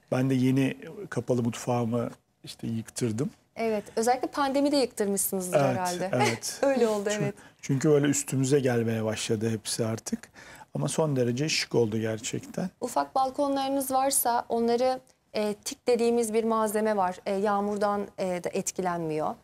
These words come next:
Speaker 2: E, ya da, e, güzel mozaik taşlarla yerini döşeyip, e,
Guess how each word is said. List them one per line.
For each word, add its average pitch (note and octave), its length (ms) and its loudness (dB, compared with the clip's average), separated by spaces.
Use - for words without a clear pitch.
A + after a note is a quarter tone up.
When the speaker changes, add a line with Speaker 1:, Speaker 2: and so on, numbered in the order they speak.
Speaker 2:
E, G3+ 80 2
ya G3 240 0
da, G3+ 240 2
e, F#3 400 0
güzel G3+ 340 0
mozaik G3+ 380 0
taşlarla F#3+ 720 0
yerini G#3 380 0
döşeyip, F#3 400 -2
e, F#3+ 400 0